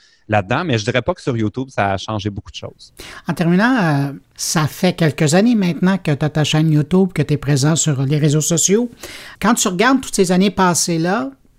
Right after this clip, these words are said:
Speaker 2: puis tu regardes aujourd'hui où t'es rendu, t'en retiens quoi comme expérience quand tu regardes tout le chemin que t'as parcouru ?
Speaker 1: Ben, tout ce qui est arrivé depuis que j'ai lancé ma chaîne YouTube, pour moi, était pas prévu. Je me destinais vraiment vers un chemin classique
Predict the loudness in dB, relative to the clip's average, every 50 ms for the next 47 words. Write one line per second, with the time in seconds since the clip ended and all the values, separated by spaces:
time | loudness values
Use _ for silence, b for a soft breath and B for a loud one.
0 | _ _ _ -12 -10 -8 -6 -6 -6 -4 -2 0 0 0 0 0 0 -2 0 0
1 | 0 0 2 2 2 2 2 2 2 2 2 2 2 2 0 0 -2 B B B
2 | B B B B B _ -4 -2 -2 -2 -2 -2 -2 0 0 0 0 0 0 0
3 | 0 0 -2 -2 0 0 0 -2 -2 -4 -4 -2 -2 -2 -2 -4 -4 -4 -4 -4
4 | -4 -4 -4 -4 -2 -2 -2 0 0 -2 -2 -2 -2 -4 -4 -4 -2 -4 -4 -4
5 | -6 -6 -6 -6 -6 -6 -6 -8 -10 b b b b b b b _ -2 -2 -2
6 | -4 -8 -10 -8 -4 -4 -2 0 0 -2 -2 -4 -6 -6 -6 -4 -4 -4 -4 -4
7 | -4 -6 -8 -8 -6 -4 -4 -4 -4 -4 -4 -4 -4 -6 -6 -6 -4 -4 -4 -4
8 | -4 -4 -4 -2 -2 -2 -2 -2 -4 -8 -8 -6 -2 -2 0 0 0 0 0 -2
9 | -2 -2 -2 -2 0 -2 0 0 0 0 0 0 -2 -4 -6 -10 -14 _ b b
10 | b b b b b b b _ -14 -10 -6 -2 -2 0 0 0 -2 -4 -4 -4
11 | -2 -2 -2 -2 -2 -2 -2 -2 -2 0 0 0 0 0 -2 -2 -2 0 0 -2
12 | -2 -4 -4 -8 -8 -6 -4 -4 -4 -4 -4 -4 -2 0 -2 -2 -4 -6 -8 -8
13 | -8